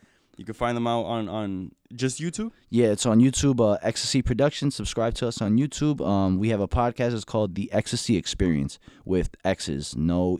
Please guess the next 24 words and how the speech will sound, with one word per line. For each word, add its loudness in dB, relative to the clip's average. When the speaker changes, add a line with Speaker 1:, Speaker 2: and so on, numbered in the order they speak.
Speaker 2:
E 0
X, -4
none -2
of -4
that. -4
The 2
Ecstasy 0
Experience. -4
Speaker 1:
Mm, -8
he -8
showed -4
me -4
a -4
fucking -4
preview. 0
That 0
shit -6
look -8
fucking -8
dope, 2
honestly. -10
I -12
really -8
gotta -8